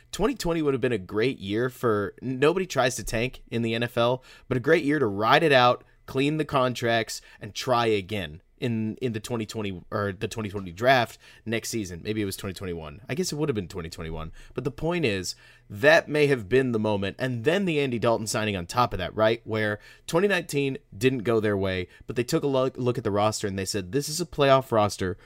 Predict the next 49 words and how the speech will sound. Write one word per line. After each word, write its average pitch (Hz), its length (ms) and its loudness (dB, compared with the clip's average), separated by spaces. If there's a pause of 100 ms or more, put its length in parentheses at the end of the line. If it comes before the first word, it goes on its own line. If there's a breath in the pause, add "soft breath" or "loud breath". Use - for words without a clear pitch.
(160 soft breath)
with 98 160 0
Nick 98 200 0
Foles. 76 340 -8 (220 loud breath)
This 139 200 4
is 165 120 -4
a 170 60 -2
playoff 139 420 4
roster 101 420 0 (200 soft breath)
with 104 200 0
Andy 90 260 -2
Dalton." 85 440 -8 (240 loud breath)
And 107 100 -8
I 107 40 -4
feel 147 260 2
like 135 380 4 (180)
we, 117 200 0
we 135 140 -4
talk 139 240 2
about 113 220 -2
course 135 240 2
correction. 101 520 -4 (240 loud breath)
Maybe 123 280 2
it 110 80 0
was 117 180 -4
trying 131 600 -2
to 110 160 -8
hang 113 420 -4
on 110 320 -4
to 92 80 -10
something 104 460 -6
that 87 120 -10
was 92 180 -8
already 104 460 0
out 98 120 -2
of 87 60 -6
your 87 100 -10
fingers 107 520 -4 (300 loud breath)
that 113 220 -2
really 107 680 -4
was 95 260 -6
the 101 100 -10
death 85 280 -10
knell. 123 320 -2
I 120 60 -6
mean, 120 220 -2 (320 loud breath)
Nagy's 170 460 2
stuff 143 280 0
is 110 140 -2
nonwithstanding. 98 800 -2